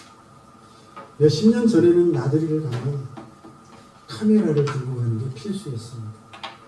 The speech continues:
카메라맨을 정했습니다. 그래서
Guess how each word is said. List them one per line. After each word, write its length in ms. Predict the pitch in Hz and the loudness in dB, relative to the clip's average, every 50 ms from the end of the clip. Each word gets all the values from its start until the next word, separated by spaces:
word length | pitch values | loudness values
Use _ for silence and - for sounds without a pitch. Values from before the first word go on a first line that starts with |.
| - - - - - - - - - - - | -20 -20 -20 -20 -20 -20 -20 -20 -20 -20 -18
카메라맨을 800 | - 196 202 202 208 214 208 190 180 165 151 151 156 160 156 | -10 -4 2 4 4 4 4 4 2 2 2 2 2 2 0
정했습니다. 680 | 156 - 123 117 127 135 131 - - 120 117 110 107 107 - - - - | -2 -4 -4 -2 0 0 0 -2 -4 -8 -8 -8 -10 -10 -12 -16 -18 -16
그래서 180 | 113 110 - | -16 -16 -14